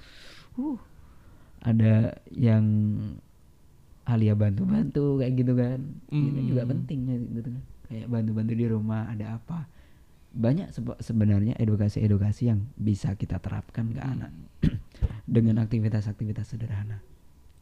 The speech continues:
Speaker 1: Dan kalau bisa jangan sering memarah-marahi anak, apalagi di depan umum kayak gitu kan.
Speaker 2: Wah, iya, iya,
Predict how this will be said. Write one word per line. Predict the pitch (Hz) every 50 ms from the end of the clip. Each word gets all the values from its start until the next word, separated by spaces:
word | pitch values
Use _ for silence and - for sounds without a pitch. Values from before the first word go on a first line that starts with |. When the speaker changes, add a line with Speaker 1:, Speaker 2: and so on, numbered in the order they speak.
| - - - - - - - - - - - -
Speaker 1:
Dan | - 151 123 113 107 107
kalau | 104 95 117 110 117
bisa | 120 110 107 101 95 - 113 117 120 123 123 127
jangan | 127 117 110 101 98
sering | 101 98 110 110 117 113
memarah-marahi | 110 107 104 104 104 104 110 113 107 110 113 110 104
anak, | 107 107 113 113 107
apalagi | 107 113 107 113 123 127
di | 127 123
depan | 110 240 113 117 113
umum | 113 113 117 120 123 123 127 127 123
kayak | 127 117 104 117
gitu | 123 143 139
kan. | 131 120 123
Speaker 2:
Wah, | 127 127
iya, | - - - - - -
iya, | - - - -